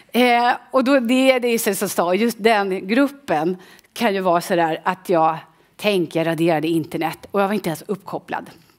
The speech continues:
Eller tänk om. Och jag kan fortfarande tänka det. Jag har haft, jag har en iPhone, jag har inte haft den så länge. När jag får upp den här rutan, får ni det också? "Vill du stänga ner internet?" Man blir livrädd.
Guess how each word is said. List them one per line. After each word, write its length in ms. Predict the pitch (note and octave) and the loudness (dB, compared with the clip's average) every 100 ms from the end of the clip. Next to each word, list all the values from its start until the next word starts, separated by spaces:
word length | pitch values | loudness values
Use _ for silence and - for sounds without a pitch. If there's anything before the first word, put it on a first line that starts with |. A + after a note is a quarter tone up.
| _ _ - _ _ _ - - | _ _ -20 _ _ _ -14 -4
Eller 160 | F3+ | -4
tänk 340 | F3 F3 F3+ E3+ | -4 -8 -8 -8
om. 220 | E3+ G3 - | -6 -8 -14
Och 260 | - - | -10 0
jag 120 | D4+ | 0
kan 100 | D#4 | 0
fortfarande 560 | - G#4+ - - E4+ G4+ - A#4 | 0 0 0 0 2 2 -4 -4
tänka 180 | - A#3+ | 0 0
det. 120 | E3+ | 2
Jag 120 | G#3 | 4
har 180 | D4 F4+ | 4 4
haft, 200 | F4 E4+ | 2 2
jag 120 | D4 | 0
har 120 | D4+ E4 | 2 4
en 280 | D#4 F#4+ | 4 2
iPhone, 240 | G4 B3 F#3+ | 2 0 0
jag 80 | A3+ | 0
har 40 | |
inte 100 | C4 | 0
haft 240 | D#4+ - | -2 0
den 120 | G#3 G3 | -2 0
så 100 | F#3 | 0
länge. 340 | E3+ D3+ E3+ - - - - | 2 0 -4 -6 -20 -20 -6
När 100 | B3 | 0
jag 120 | D4+ | 2
får 80 | E4+ | 4
upp 160 | F#4+ F#4 | 0 2
den 100 | D4 | 2
här 120 | B3+ | 4
rutan, 640 | B3+ B3+ F3+ E4 C4 F4+ - | 4 0 2 2 2 0 -4
får 140 | - C#4 | -2 0
ni 120 | C#4+ | 2
det 100 | F#3 | 2
också? 340 | E3+ F3+ A#3 A3 | 0 0 0 0
"Vill 120 | B3 | -2
du 80 | C4 | 0
stänga 320 | C#4+ B3 A#3 | 0 0 0
ner 180 | G#3 G3+ | 0 2
internet?" 640 | B3+ C4+ G#3 D3 - - _ - - - | 0 0 -2 -4 -6 -20 _ -20 -20 -2
Man 120 | D#4+ | 4
blir 140 | F4 F4 | 6 8
livrädd. 540 | G4 C#4+ C#4+ F4 | 8 6 4 2